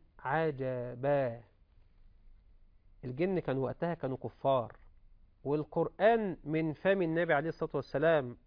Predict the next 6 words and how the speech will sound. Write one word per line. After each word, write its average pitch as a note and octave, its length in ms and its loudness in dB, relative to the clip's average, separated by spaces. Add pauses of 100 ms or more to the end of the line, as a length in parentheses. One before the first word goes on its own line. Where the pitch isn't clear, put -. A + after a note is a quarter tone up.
(120)
والقرآن E3 800 0
ما E3 180 -2
حرقهمش. C3+ 1120 -6 (2250)
لكن E3 220 -2
هو G3+ 240 4
يحرق B3 500 2